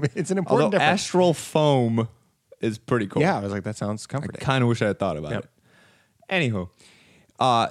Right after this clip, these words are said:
Speaker 2: the idea was that the, the, uh, this, this, uh, astrophone was kinda like, like a,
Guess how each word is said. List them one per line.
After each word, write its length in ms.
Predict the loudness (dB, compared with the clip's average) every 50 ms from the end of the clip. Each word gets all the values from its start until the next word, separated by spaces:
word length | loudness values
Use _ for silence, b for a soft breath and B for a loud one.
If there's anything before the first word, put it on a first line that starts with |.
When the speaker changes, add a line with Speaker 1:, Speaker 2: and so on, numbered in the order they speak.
| -2
Speaker 2:
the 120 | 2 2 4
idea 300 | 4 4 2 2 2 4
was 220 | 4 4 2 2 2
that 200 | 0 0 0 0
the, 300 | 0 2 2 0 -2 -4 -4
the, 440 | -2 0 2 2 2 0 0 -4 -4
uh, 320 | -2 0 0 2 2 0 0
this, 280 | 0 0 0 0 -2 -4
this, 540 | -4 -4 -4 -4 -4 -8 -10 -18 -20 -20 -20 _ _
uh, 180 | -4 -4 -2 -4
astrophone 680 | -4 -4 -4 -4 -4 -4 -4 -4 -2 -2 -2 -2 -2 -4
was 120 | -6 -6
kinda 260 | -6 -4 -4 -2 -2
like, 260 | 0 -2 -2 -4 -6 -8
like 260 | -6 -6 -4 -4 -2
a, 280 | -2 -2 -2 -4 -6